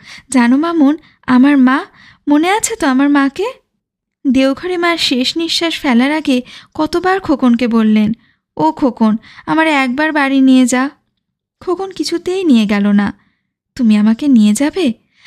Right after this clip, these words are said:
আমার জামাই এসেছে, সে নিয়ে যাবে।"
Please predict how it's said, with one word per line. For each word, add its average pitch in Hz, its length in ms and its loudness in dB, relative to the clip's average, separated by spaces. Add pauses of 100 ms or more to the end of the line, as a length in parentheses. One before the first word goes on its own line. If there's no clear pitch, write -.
(100)
আমার 254 280 2
জামাই 240 380 2
এসেছে, 220 440 -2 (280)
সে 330 280 -2
নিয়ে 240 220 2
যাবে।" 202 400 -2